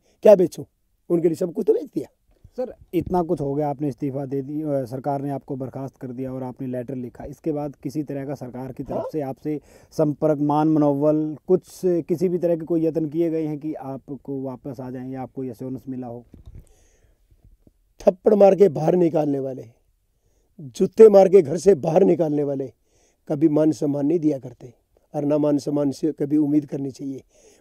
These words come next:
Speaker 1: मुझे उम्मीद है मेरे मोदी जी से, और इनको यही चिढ़ थी कि कुरुक्षेत्र के अंदर मोदी जी ने मेरी पीठ थपथपाई थी, उनको यही ला-, आग लगी हुई थी कि तो मोदी जी का करीबी है और इसको कटिंग करो।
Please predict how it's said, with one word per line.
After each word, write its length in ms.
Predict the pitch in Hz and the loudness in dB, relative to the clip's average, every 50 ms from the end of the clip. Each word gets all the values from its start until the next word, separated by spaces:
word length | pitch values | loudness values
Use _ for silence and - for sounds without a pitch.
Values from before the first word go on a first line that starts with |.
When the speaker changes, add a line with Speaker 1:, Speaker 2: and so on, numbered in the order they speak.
| _ _ | _ _
Speaker 1:
मुझे 240 | 156 151 147 151 180 | -2 0 2 4 4
उम्मीद 360 | 175 160 160 165 165 165 165 | 4 4 4 6 6 6 6
है 60 | 196 | 6
मेरे 160 | 190 185 170 165 | 4 4 2 4
मोदी 300 | 160 160 147 127 151 139 | 2 0 0 0 -2 -2
जी 140 | 127 143 | -2 -4
से, 200 | 131 - 143 - - _ _ _ _ _ _ _ _ _ _ - | -4 -6 -8 -10 -10 _ _ _ _ _ _ _ _ _ _ 0
और 100 | 175 180 | 6 6
इनको 260 | 190 196 185 - 190 | 6 6 8 8 8
यही 280 | 160 156 143 151 226 208 | 8 8 8 6 6 6
चिढ़ 220 | - 180 160 147 | 6 2 0 0
थी 280 | - - 143 175 214 277 - - _ _ _ _ _ - | 0 0 0 2 2 0 -2 -8 _ _ _ _ _ 4
कि 240 | 180 185 185 185 - - _ _ - | 6 8 8 6 4 -2 _ _ -6
कुरुक्षेत्र 420 | 190 165 - - 143 139 202 190 | -6 0 2 2 2 4 2 0
के 100 | 151 156 | 2 2
अंदर 180 | 165 156 175 175 | 2 2 2 2
मोदी 280 | 160 165 165 143 165 175 | 2 2 0 0 -2 -2
जी 140 | 147 170 175 | 0 2 2
ने 80 | 175 | 4
मेरी 180 | 170 180 180 190 | 4 4 2 2
पीठ 220 | - 185 226 - - | 2 0 0 0 2
थपथपाई 420 | - 175 143 - 135 160 147 147 | 0 0 0 -2 -6 -8 -8 -10
थी, 200 | - - 143 117 - _ _ _ _ _ _ _ _ - | -10 -12 -12 -12 -12 _ _ _ _ _ _ _ _ 4
उनको 280 | 190 208 185 226 202 | 6 6 8 8 8
यही 600 | 165 147 135 127 117 151 226 285 277 262 240 - - - - _ - _ - _ - | 8 8 4 -2 6 8 10 10 10 8 6 4 -2 -12 -20 _ -20 _ -20 _ 6
ला-, 180 | 156 175 220 - | 8 10 10 10
आग 260 | - 226 233 247 233 | 10 10 10 10 10
लगी 220 | 240 233 202 190 208 | 10 8 8 8 6
हुई 140 | 202 185 143 | 6 4 4
थी 160 | - - 143 - _ 127 123 - - _ _ _ _ - | 0 -4 -10 -10 _ -20 -20 -20 -20 _ _ _ _ 8
कि 80 | 196 196 | 10 10
तो 80 | 226 | 12
मोदी 280 | 208 202 208 160 208 208 | 12 10 8 6 6 2
जी 140 | 170 196 196 | 0 4 6
का 100 | 214 196 | 6 6
करीबी 380 | - 185 180 180 156 190 190 | 6 6 4 4 6 8 8
है 180 | 202 226 240 - - _ _ _ - | 8 8 6 4 0 _ _ _ 2
और 80 | 190 196 | 2 4
इसको 180 | - 226 226 | 8 6 8
कटिंग 340 | - 247 233 285 285 254 196 | 10 10 10 10 10 10 10
करो। 160 | 196 147 135 | 8 6 6